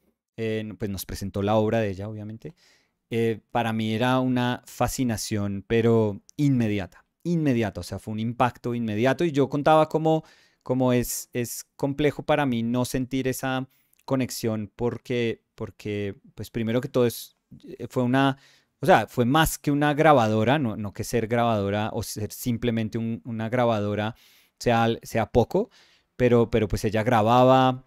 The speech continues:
esculpía, dibujaba, o sea, era, era una artista integral completísima. Entonces, pero, pues, yo cuando me di cuenta que, que grababa,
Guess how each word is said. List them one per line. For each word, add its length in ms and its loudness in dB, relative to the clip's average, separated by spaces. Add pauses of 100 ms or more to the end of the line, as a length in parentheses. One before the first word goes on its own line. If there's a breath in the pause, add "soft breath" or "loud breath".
(120)
esculpía, 920 2 (240)
dibujaba, 800 0 (140)
o 40 -20
sea, 240 -14 (240)
era, 320 -10
era 440 -6
una 360 -8
artista 440 -4
integral 720 -2
completísima. 800 -8 (540 soft breath)
Entonces, 720 0 (220)
pero, 180 2
pues, 340 -2
yo 380 0
cuando 280 -2
me 80 0
di 100 -2
cuenta 260 -4
que, 380 -4 (220)
que 100 -6
grababa, 720 -2